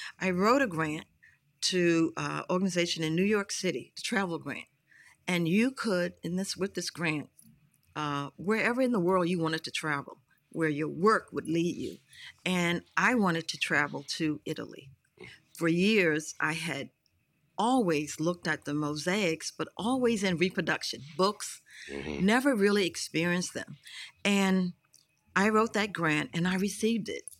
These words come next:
Speaker 1: to travel to Italy and, and to study. I, I went, uh, first to the American Academy in Rome,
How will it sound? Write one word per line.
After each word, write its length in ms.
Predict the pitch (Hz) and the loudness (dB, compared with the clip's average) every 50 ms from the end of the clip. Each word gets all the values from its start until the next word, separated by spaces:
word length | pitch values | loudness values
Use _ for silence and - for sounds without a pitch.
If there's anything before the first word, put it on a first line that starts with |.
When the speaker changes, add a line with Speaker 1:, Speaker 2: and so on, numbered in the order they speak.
| _ _ _ - | _ _ _ -8
Speaker 1:
to 120 | - - 147 | -4 -4 -4
travel 380 | - - 175 151 151 160 190 180 | -2 2 4 4 4 4 0 -4
to 180 | - - - | -6 -4 -4
Italy 380 | - 180 190 180 175 196 220 247 _ _ - - - - - _ _ - | -4 -2 -2 -4 -4 -6 -8 -8 _ _ -20 -20 -20 -20 -20 _ _ 0
and, 400 | 185 185 180 175 170 170 170 165 - | 2 2 4 4 2 2 0 -2 -4
and 240 | - 170 165 165 165 | -4 -2 -2 -2 -2
to 140 | - - 165 | -4 -4 -4
study. 580 | - - - - 180 170 170 180 214 240 214 - | -4 -4 0 2 2 4 4 2 0 -2 -2 -4
I, 220 | 160 147 151 151 - | -4 -2 -2 -2 -2
I 120 | 156 151 | -4 -4
went, 360 | 160 151 160 165 170 175 - - | -4 -2 -2 -2 -2 -2 -4 -4
uh, 220 | 151 139 139 131 - _ _ - | -4 -4 -4 -6 -10 _ _ -4
first 280 | - 180 190 190 - - | -2 -2 -2 -2 -4 -4
to 220 | - 180 165 - - _ _ _ _ | -2 -2 -2 -2 -4 _ _ _ _
the 60 | - | -2
American 380 | 175 165 180 196 208 202 202 185 | 0 2 2 2 2 0 0 -2
Academy 500 | 170 156 - - 175 175 185 180 165 143 | -2 -2 -2 -2 0 0 0 0 0 0
in 140 | 139 139 143 | 0 0 -2
Rome, 420 | 151 151 143 139 131 131 143 147 | -4 -4 -4 -4 -4 -6 -8 -10